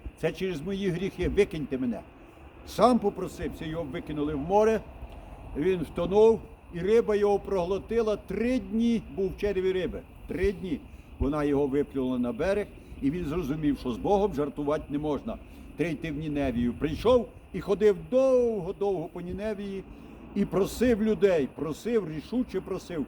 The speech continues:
"Покайтесь, покайтесь, не грішіть". І сталося то, що можна характеризувати одним словом: позитив, позитив великий. Зверху донизу цар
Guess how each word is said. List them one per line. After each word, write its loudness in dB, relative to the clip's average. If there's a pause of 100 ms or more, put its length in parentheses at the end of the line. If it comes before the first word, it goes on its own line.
(320)
"Покайтесь, 4
покайтесь, -2
не -4
грішіть". -6 (920)
І -6
сталося 2
то, 2 (1160)
що -6
можна 0
характеризувати -2
одним -2
словом: 0 (760)
позитив, 0
позитив -4
великий. -2 (280)
Зверху 0
донизу 0 (560)
цар 0